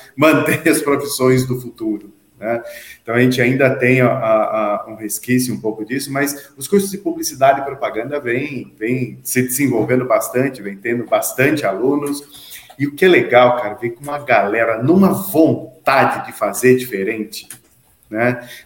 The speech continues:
Numa vontade de ser diferente dentro da profissão que dá gosto de trabalhar com eles. Ah, a P P aqui, como vocês falaram, completou vinte e três anos agora, dia primeiro de fevereiro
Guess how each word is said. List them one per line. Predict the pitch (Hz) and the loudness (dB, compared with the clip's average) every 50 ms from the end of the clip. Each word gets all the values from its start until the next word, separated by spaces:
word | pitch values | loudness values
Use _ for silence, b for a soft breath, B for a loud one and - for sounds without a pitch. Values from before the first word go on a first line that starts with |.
| B 135 | B 0
Numa | 131 135 156 151 | 2 2 2 2
vontade | - 131 127 117 - - - 139 135 139 135 131 - - - - | 0 0 0 0 -2 0 2 4 6 6 6 4 2 -2 -4 -8
de | 120 - | -6 -4
ser | - - - - 151 160 175 156 - | -2 0 2 4 4 4 4 4 0
diferente | - - - 123 113 104 120 123 120 117 - - 107 - b b b b b b b _ | -2 -2 -2 0 0 2 2 0 0 -2 -4 -8 -10 -10 b b b b b b b _
dentro | - 127 135 131 127 123 127 | 4 4 4 4 2 0 0
da | 123 117 | 0 2
profissão | - - 123 - - - - - 123 123 131 135 127 | 2 0 -2 -2 -2 -4 -4 0 2 2 2 2 0
que | - 135 131 127 123 | -2 -2 0 0 0
dá | - 123 131 131 135 - - | 0 2 2 2 4 4 4
gosto | 127 135 147 151 147 147 139 135 | 6 6 6 6 6 4 2 2
de | 127 127 | 0 2
trabalhar | 127 127 123 120 123 117 117 117 117 | 2 4 4 4 4 4 4 2 2
com | - 117 107 101 | 0 -2 -4 -4
eles. | 95 95 - - - - - - _ _ _ _ _ _ - - - - - _ _ - B B B B B B B B B B | -6 -6 -10 -12 -16 -16 -16 -18 _ _ _ _ _ _ -20 -20 -20 -20 -20 _ _ -20 B B B B B B B B B B
Ah, | 131 131 131 135 135 135 139 135 - | 4 6 6 6 6 6 6 6 6
a | - | 6
P | 233 214 | 6 4
P | - 220 247 247 | 4 4 4 4
aqui, | 208 - - 220 254 254 - | 4 4 4 4 4 4 4
como | - 165 175 185 | 4 2 2 2
vocês | 202 208 190 | 2 0 2
falaram, | - 185 147 147 175 214 233 - | 4 4 6 6 6 4 4 2
completou | 208 202 190 147 120 - - 160 190 185 131 - | 0 0 0 0 0 2 2 4 4 4 4 4
vinte | - 123 147 190 190 165 | 2 2 2 2 2 2
e | 139 - | 0 0
três | 151 147 143 131 - - | 2 4 4 4 4 4
anos | 131 147 160 143 120 117 | 4 4 4 4 2 0
agora, | 107 101 110 123 139 135 | -2 0 2 2 2 2
dia | - 110 120 117 | 0 0 -2 -2
primeiro | - 127 117 113 117 120 127 127 127 127 | -2 -4 -4 -2 -2 -2 0 0 -2 -4
de | 127 - | -6 -6
fevereiro | - 123 117 120 113 101 95 107 117 147 170 190 - | -4 -2 -2 0 -2 -2 0 0 0 0 0 -2 -4